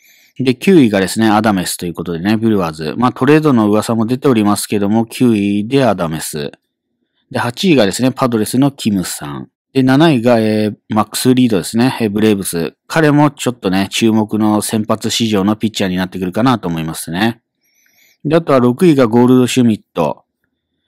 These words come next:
で、五位がウィーラーと。まあ、この辺も再契約どうなのかな、みたいな言われている気がするのでね。まあ、ちょっと、えー、元のチームにね、またそのままいる可能性もあるかな、なんて思いますね。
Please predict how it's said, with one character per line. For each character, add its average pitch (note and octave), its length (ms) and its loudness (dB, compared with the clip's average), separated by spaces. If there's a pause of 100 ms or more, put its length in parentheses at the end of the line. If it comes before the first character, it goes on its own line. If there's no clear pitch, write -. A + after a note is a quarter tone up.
(160)
で、 B2 120 0
五 D#3+ 160 6
位 C3 80 4
が B2 140 6
ウ A#2 80 4
ィ A#2+ 180 6
ー G2+ 40 2
ラ D#2+ 140 -4
ー - 40 -20
と。 C#2+ 260 -8 (720)
ま A2+ 100 0
あ、 G2+ 40 -2
こ - 160 -2
の D#3+ 60 6
辺 F3+ 120 6
も F3+ 80 4
再 E3+ 220 0
契 F#3 140 2
約 A#2+ 240 0
ど A#2+ 160 2
う - 20 4
な A#2+ 120 4
の A2 100 0
か G2 140 -2
な、 G2 180 0
み G2 100 -2
た F2+ 120 -2
い - 20 -2
な F2+ 60 -2
言 F#2+ 140 0
わ A2 100 4
れ A#2+ 80 2
て B2+ 140 -2
い B2 60 4
る B2 100 0
気 A#2+ 140 -2
が A#2+ 120 0
す C3 120 -2
る B2 120 2
の G2+ 120 -2
で - 120 -12
ね。 G2+ 420 -2 (160)
ま A#2 100 -6
あ、 A2+ 40 -6
ち - 100 -6
ょ - 20 -4
っ C#3 40 -6
と、 F2 360 0
え F2+ 460 -4
ー、 - 40 -6
元 B2 280 0
の C#3+ 100 4
チ D3+ 180 2
ー C#3 40 6
ム A#2+ 120 4
に F2+ 140 -2
ね、 G#2+ 200 0
ま G2+ 160 -4
た G#2+ 300 2
そ - 140 -6
の A#2 60 2
ま A#2+ 120 4
ま A#2+ 120 4
い A#2+ 80 4
る C3+ 120 2
可 C#3 140 0
能 C3+ 80 2
性 C3 160 -2
も B2+ 140 2
あ B2 40 2
る A#2+ 80 0
か F#2 120 -2
な、 F2 140 -2
な E2+ 120 -4
ん D#2+ 60 -8
て A2 100 -4
思 F#2 140 -2
い E2 60 -4
ま D#2+ 100 -6
す - 140 -12
ね。 - 240 -4